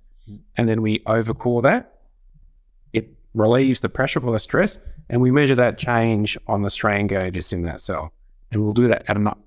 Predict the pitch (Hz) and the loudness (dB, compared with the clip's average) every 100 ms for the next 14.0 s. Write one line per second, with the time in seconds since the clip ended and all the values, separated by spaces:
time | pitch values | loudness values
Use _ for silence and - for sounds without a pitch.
0 | _ _ _ - 101 107 117 110 107 104 | _ _ _ -2 0 2 2 2 0 -2
1 | 98 104 98 - 92 92 95 92 98 - | -2 -2 -2 -4 -6 -8 -8 -6 -4 -4
2 | 92 90 87 87 90 98 - 180 190 - | -4 -4 -4 -4 -4 -4 -4 -6 -8 -12
3 | - - _ _ _ - - 104 95 - | -20 -20 _ _ _ -18 -6 -4 -4 -10
4 | _ _ _ - 117 101 104 95 113 107 | _ _ _ -4 -2 0 -2 -2 -4 -4
5 | 98 - - - 107 _ - - - 90 | -6 -6 -8 -2 -4 _ -6 -4 -4 -6
6 | - 90 - - 92 101 104 107 101 92 | -2 -4 -4 -10 -8 -4 -2 0 -2 -4
7 | 92 - 104 98 92 87 - - - _ | -6 -4 -4 -4 -4 -6 -12 -20 -20 _
8 | - 82 92 92 90 87 80 98 92 - | -6 -2 -2 0 -4 -8 -8 -6 -4 -2
9 | 101 101 101 98 - - 90 87 - 87 | -2 0 0 -2 -4 -8 -10 -8 -6 -4
10 | 85 - - 85 78 - 78 - 80 - | -4 -8 -6 -8 -8 -10 -10 -8 -8 -12
11 | - - - - - _ - - _ - | -14 -18 -16 -18 -20 _ -20 -20 _ 0
12 | 92 95 95 78 _ _ - - - 113 | 2 2 0 -8 _ _ -20 -12 0 2
13 | 113 - 110 104 104 104 104 104 98 - | 2 2 2 2 2 0 0 -2 -4 -8